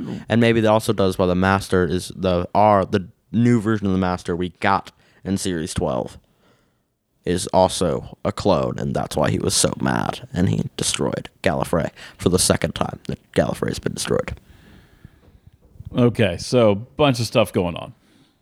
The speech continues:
Speaker 2: And we just have to wait and see what happens with it, I guess, right?
Speaker 1: Yeah, I feel like they forget about it very quickly in the beginning of Praxeus.
Speaker 2: Yeah,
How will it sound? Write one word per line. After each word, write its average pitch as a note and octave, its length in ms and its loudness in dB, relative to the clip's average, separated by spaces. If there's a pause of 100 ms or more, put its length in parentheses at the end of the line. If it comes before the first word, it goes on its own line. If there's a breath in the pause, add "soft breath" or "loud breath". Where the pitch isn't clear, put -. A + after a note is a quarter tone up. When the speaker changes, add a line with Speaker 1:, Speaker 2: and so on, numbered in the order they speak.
(500)
Speaker 2:
And A2 120 2
we A2+ 40 6
just A2 140 0
have B2 120 6
to A#2+ 80 -2
wait B2+ 120 6
and A#2+ 100 0
see C3+ 120 0
what C3+ 120 4
happens G3+ 280 0
with E2+ 100 -2
it, E2 80 -4
I F2 80 -2
guess, E3+ 300 -4
right? F3 180 0 (100)
Speaker 1:
Yeah, - 120 -2
I C3+ 100 -6
feel C#3 240 0 (400 loud breath)
like G#4 140 2
they F#2+ 100 -2
forget G#2 260 0
about F2 200 2
it - 80 0
very G2+ 400 4
quickly G2 400 2
in E2 60 -2
the F2 60 -2
beginning F#2+ 320 0
of F#2+ 60 2
Praxeus. G2 720 0 (880 soft breath)
Speaker 2:
Yeah, G#2+ 340 4